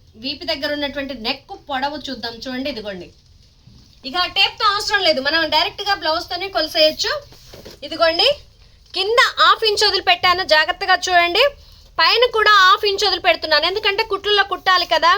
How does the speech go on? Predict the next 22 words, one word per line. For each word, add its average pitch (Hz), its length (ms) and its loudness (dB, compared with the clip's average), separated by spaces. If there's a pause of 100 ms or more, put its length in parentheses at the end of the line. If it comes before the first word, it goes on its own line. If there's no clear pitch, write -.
కుట్లో 381 320 -2
పోయినప్పుడు 359 540 0 (460)
ఒకవేళ 359 360 2
మీరు 339 300 0
హాఫ్ 320 300 4
ఇంచ్ 403 200 -2
వదిలిపెట్టకపోతే 415 960 0 (100)
కనుక, 359 220 -4 (640)
ఆ, 262 80 2 (280)
మెడ 311 200 0 (140)
చిన్నగా 480 260 0
అయిపోతుంది, 269 500 -6 (360)
వాళ్ళు 294 240 -2
ఇచ్చిన 381 200 -10
కొలత 381 300 -4 (100)
తేడా 330 300 2
వచ్చేస్తుంది. 285 560 -4
కాబట్టి 349 400 -2 (480)
కింద 359 220 -2 (100)
హాఫ్ 415 200 0
ఇంచు, 403 280 -6 (180)
పైన 359 220 -2